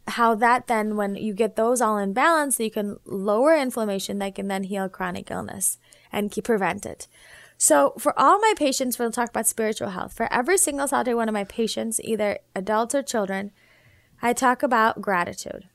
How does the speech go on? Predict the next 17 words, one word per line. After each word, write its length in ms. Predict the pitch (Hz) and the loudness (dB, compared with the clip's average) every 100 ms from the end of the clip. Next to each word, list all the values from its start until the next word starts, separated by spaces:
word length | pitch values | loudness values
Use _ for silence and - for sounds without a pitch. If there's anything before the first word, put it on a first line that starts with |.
| _ _ _ | _ _ _
So 500 | - - 254 247 226 - _ _ _ _ _ _ _ _ - | -4 2 4 4 2 -6 _ _ _ _ _ _ _ _ -2
immediately 520 | 240 254 339 392 311 | 2 4 4 4 4
when 160 | 262 220 | 4 4
I 140 | 220 | 4
wake 220 | 254 247 | 2 2
up 160 | 233 - | -2 0
with 180 | 214 208 | -2 -2
my 220 | 190 - | -2 -4
children, 500 | - 214 190 190 - - _ _ _ | -4 -4 -4 -6 -8 -14 _ _ _
I, 200 | 202 220 | 0 2
we, 240 | 240 214 220 | 2 0 -2
we, 320 | 226 233 226 | 0 -2 0
we 140 | 233 | 0
sing 400 | 226 - 240 226 | 2 2 0 0
the 300 | 220 208 196 196 | 0 -2 -2 -4
thankful 400 | 196 208 - 190 | -4 -4 -4 -4
song. 480 | 165 160 - 196 | -4 -8 -10 -14